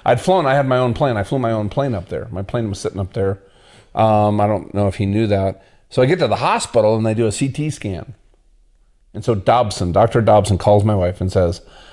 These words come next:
"Donna, hi, Doctor Dobson, you need to get up here and bring the boys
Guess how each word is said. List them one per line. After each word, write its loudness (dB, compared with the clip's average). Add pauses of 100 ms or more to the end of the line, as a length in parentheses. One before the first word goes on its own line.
(200)
"Donna, 2 (160)
hi, 0 (460)
Doctor -4
Dobson, 0 (360)
you 4
need 2
to 4
get 4
up 2
here 2
and 4
bring 4
the 2
boys 0